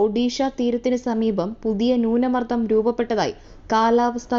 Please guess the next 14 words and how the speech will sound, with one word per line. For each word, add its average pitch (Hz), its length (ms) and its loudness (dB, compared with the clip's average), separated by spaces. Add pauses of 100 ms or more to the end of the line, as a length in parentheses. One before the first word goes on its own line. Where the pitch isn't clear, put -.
വിഭാഗം 202 460 0
അറിയിച്ചു. 175 320 -2 (480)
അതേസമയം 196 580 0 (220)
അതിതീവ്ര 208 520 0 (100)
മഴയ്ക്കുള്ള 226 440 0 (140)
സാധ്യത 214 440 -2 (100)
കുറവാണെന്നും 220 640 0 (120)
കാലാവസ്ഥാ 220 680 -2
നിരീക്ഷണ 214 420 -4 (100)
കേന്ദ്രം 175 320 -2
അറിയിച്ചു. 196 300 0 (580)
എന്നാൽ 285 300 2 (160)
ന്യൂനമർദ്ദത്തിന്റെ 262 840 2
ഫലമായി 240 440 2